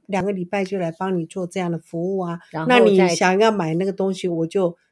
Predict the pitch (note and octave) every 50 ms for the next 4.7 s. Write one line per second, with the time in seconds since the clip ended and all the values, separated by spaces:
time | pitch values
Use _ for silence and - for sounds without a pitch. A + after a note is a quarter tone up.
0 | _ - - F3+ E3 G3 G#3 A3+ A3+ G#3 G3 F#3 F#3 F#3 F#3 F3+ D#3+ - G3+ F#3+
1 | E3 E3+ D3+ D3 C#3+ D3 D3 D3+ E3+ E3+ D3+ C#3+ D3 - - F3 E3 G3 F#3+ F3
2 | D#3+ D3+ - E3 E3 D#3 B2 - _ _ _ - - - - C4 A#3+ G#3 E3+ -
3 | _ _ _ _ _ _ - F#3 F#3 F3+ B3+ C#4 C#4+ C4 C4 - F#3 D#3+ D3+ D#3
4 | D3+ D#3 F3+ F#3 E3+ D#3 D3 D3 C#3+ D#3 D3+ D3 C3+ -